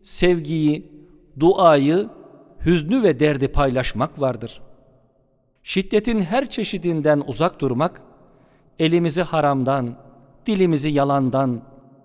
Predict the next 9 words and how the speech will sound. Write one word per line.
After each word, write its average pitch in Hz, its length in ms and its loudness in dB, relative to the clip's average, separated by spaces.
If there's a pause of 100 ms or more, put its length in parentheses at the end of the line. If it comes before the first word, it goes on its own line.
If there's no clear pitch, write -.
(140)
kalbimizi 180 880 0
öfke 196 400 -2
ve 254 40 2
husumetten 175 840 0
korumak 139 540 -2
vardır. 120 400 -4 (920)
Sevgiden 170 600 2
yoksun 208 380 0
kalplere 143 600 -2